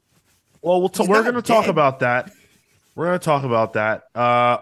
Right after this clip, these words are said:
Speaker 1: but that's not all we're gonna talk about because, uh, <sighs> remarkably,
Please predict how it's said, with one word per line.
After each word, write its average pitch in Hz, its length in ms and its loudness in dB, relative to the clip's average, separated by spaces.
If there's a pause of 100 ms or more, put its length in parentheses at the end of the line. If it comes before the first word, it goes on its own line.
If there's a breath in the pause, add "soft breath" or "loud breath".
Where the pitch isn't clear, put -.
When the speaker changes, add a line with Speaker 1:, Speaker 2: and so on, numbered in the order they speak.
Speaker 1:
but 131 120 -6
that's 175 220 0
not 175 120 2
all 165 200 4
we're 143 100 2
gonna 120 160 -2
talk 113 300 -2
about 110 280 -2
because, 107 640 -4
uh, 107 440 0 (1300)
<sighs> 87 100 -14 (1500 loud breath)
remarkably, 127 1000 0